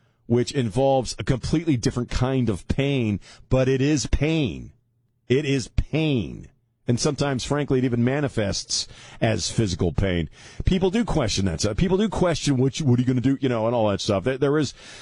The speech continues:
there's, there's some controversial aspect to what people do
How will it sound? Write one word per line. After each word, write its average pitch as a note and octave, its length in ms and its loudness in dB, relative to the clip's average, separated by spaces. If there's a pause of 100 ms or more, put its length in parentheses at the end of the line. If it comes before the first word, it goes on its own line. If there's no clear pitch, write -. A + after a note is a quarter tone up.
(140)
there's, C#3+ 220 0
there's D#3+ 200 0
some E3 140 -2
controversial D3 1000 0
aspect B2 760 0 (240)
to C3 120 2
what B2+ 220 2
people C3 360 0
do G2+ 640 0